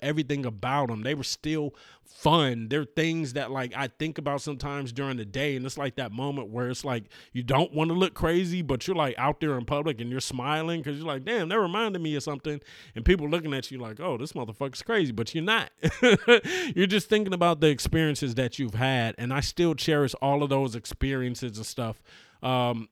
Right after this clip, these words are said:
even, like, for sure, the first people that it started with, you know, the first people that I experienced being my parents, you know, I love my parents. I do love my parents.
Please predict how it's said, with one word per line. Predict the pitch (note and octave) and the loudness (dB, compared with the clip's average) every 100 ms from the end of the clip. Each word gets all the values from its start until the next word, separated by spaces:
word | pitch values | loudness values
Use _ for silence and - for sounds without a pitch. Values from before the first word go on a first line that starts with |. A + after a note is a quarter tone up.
| - | -2
even, | F#3+ F#3 F3+ E3 - | 2 4 2 -2 -4
like, | D#3+ D3 | -2 -2
for | - C#3+ | -4 -6
sure, | - G#3+ F#3+ B2 | -2 2 2 2
the | A2+ | -2
first | - F#3 E3 - | -2 0 2 2
people | F#3+ E3 | 4 4
that | D#3 C#3 - | 2 2 0
it | C#3+ | -2
started | - - F3 F3 C#3+ A2 | -2 -2 2 2 0 -6
with, | G#2 F2+ - | -10 -10 -8
you | B2+ A#2+ | -2 0
know, | A#2+ A#2 G#2 | 2 0 -4
the | A2+ | -4
first | D#3 D#3 - | -2 -2 -2
people | E3 C#3 | -4 -2
that | C3 - | -4 -4
I | C3 C3 | -4 -4
experienced | B2 B2 - - E3+ E3+ B2+ A2+ - - - - - A2+ | -6 -8 -8 -4 -2 0 -2 -6 -10 -14 -20 -20 -10 0
being | D3+ E3 | 2 2
my | D3+ C#3+ | 0 2
parents, | C3 - F3 D#3+ G2+ - - - | 6 6 6 0 -4 -10 -12 -4
you | B2+ | 0
know, | B2+ C3 | 0 0
I | B2+ D#3 E3 | 2 2 2
love | C3+ C3 D3+ D#3 C3 | 0 0 0 0 -2
my | C3+ C3+ | -4 0
parents. | A#2+ C3+ B2+ A2+ | 0 0 -2 -6
I | B2 A#2+ | -6 -4
do | C#3 D3+ | 0 2
love | C#3+ C#3 B2+ | 2 0 0
my | B2 | -4
parents. | A2+ B2 B2 A2+ | -4 -4 -4 -6